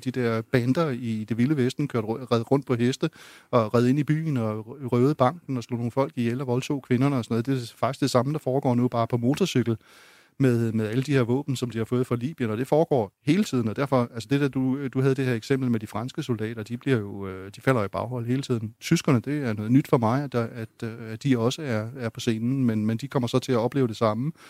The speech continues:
Og så tænk på, hvordan det er, hvis man er ubevæbnet, øh, og, og skal forsøge at, at, at, at, at føre et liv der. Så, altså det korte af det lange er også, at, øh,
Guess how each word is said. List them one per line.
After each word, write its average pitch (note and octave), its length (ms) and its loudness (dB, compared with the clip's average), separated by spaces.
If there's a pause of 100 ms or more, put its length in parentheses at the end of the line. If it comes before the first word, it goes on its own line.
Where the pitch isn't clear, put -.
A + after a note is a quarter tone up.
(160)
Og B2+ 80 2
så C3+ 80 2
tænk D#3+ 240 0
på, C#3+ 160 6
hvordan A2+ 260 0
det B2+ 80 4
er, A#2 60 2
hvis A#2 140 -2
man A2+ 100 2
er G#2+ 80 -6
ubevæbnet, B2 760 -2 (260)
øh, A2+ 400 -6
og, A2+ 180 -6
og A#2 180 -8
skal - 180 -8
forsøge B2+ 460 -2
at, G#2 180 -6 (1120)
at, A2 80 4
at, A#2 320 -4
at, A#2+ 160 -4
at A#2 80 -6
føre C3+ 220 6
et C#3+ 80 2
liv F3+ 200 2
der. A#2 280 0 (200)
Så, B2 260 6 (720)
altså - 100 2
det D3 80 -2
korte F#3 240 10
af F#3+ 80 8
det C#3+ 80 4
lange B2 260 2
er C3+ 200 -2
også, C#3 500 -6
at, B2 380 -6
øh, A#2 420 -6